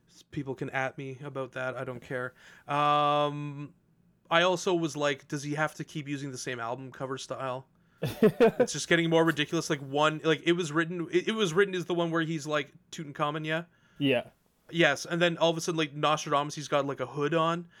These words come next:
Speaker 1: I'm like,
Speaker 2: Yeah.
Speaker 1: "Okay." I'm like, "Calm down. We get it. Um, we get it." Uh,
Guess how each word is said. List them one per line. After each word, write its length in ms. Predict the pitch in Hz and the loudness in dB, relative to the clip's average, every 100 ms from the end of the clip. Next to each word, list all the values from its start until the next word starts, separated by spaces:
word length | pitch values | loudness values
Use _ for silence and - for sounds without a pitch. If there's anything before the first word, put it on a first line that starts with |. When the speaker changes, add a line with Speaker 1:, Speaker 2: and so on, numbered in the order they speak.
| - 123 | -12 -4
Speaker 1:
I'm 60 | |
like, 120 | 127 123 | -2 0
Speaker 2:
Yeah. 60 | |
Speaker 1:
"Okay." 180 | 127 113 - - _ - _ | -2 -6 -16 -20 _ -20 _
I'm 100 | 147 | -2
like, 140 | 147 139 | 0 0
"Calm 220 | 143 127 | 0 0
down. 180 | 117 123 | -4 -4
We 120 | 156 | 0
get 200 | 143 117 | 2 0
it. 260 | - _ 147 | -4 _ 2
Um, 920 | 151 151 151 151 151 147 147 151 151 | 6 8 8 8 6 2 -4 -8 -6
we 100 | 156 | -4
get 160 | 147 - | -4 -4
it." 180 | - 139 | -6 0
Uh, 380 | 139 143 135 | 2 2 0